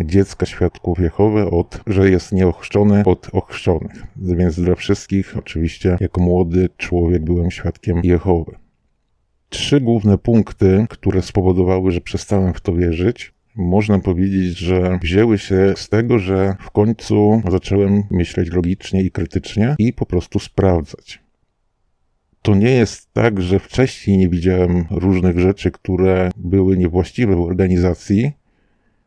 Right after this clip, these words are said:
natomiast zawsze to wytłumaczenie, że Bóg pozwala czasami na coś, że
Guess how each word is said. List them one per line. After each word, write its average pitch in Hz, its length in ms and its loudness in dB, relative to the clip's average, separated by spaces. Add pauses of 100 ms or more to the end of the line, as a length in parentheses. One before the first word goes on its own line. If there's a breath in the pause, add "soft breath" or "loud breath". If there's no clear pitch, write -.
natomiast 104 680 -2
zawsze 101 720 0
to 95 120 -2
wytłumaczenie, 95 800 -2
że 87 220 0 (120)
Bóg 85 540 -4
pozwala 95 720 0
czasami 95 420 0
na 92 160 2
coś, 92 380 -2
że 85 580 -2